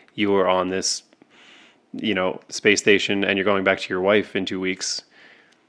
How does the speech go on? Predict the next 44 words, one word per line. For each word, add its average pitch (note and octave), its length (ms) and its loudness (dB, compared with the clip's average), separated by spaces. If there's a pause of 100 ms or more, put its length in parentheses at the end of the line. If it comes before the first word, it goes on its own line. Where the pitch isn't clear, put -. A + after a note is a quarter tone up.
(260)
then G#2 140 6
that's G2 220 4
real. G2 240 6
That's G2 200 0
your A2+ 200 8
reality. F#2+ 580 4
So - 140 -4
that's G2 200 6
what G2 140 4
you're F2 140 -2
living. F#2 400 0 (100)
You G2+ 80 -4
know, F#2 140 0
there's F2+ 180 -4
definitely, G2+ 320 4
like, F2+ 160 -2
everybody G2 540 4
lives G2+ 360 2
within F#2+ 420 2
their F2+ 200 2
own F2+ 380 -4 (880)
subjective G2+ 680 4
reality, F#2+ 680 4
even G#2 320 2
if F#2 160 -4
there F#2 160 0
is G2 240 4
an F#2+ 80 -2
objective F2+ 420 -4
truth, - 440 -4
which - 340 -4 (200)
I've, F2+ 440 -4
I've F#2+ 340 -4
been G2 160 -2
saying F2+ 320 -4
I F2 200 -2
believe F2+ 520 -4
less G2 240 -2
and G2+ 100 -2
less G2 240 0
it G2+ 120 4
actually G#2 420 4
exists A2 320 0
anymore. B2+ 320 4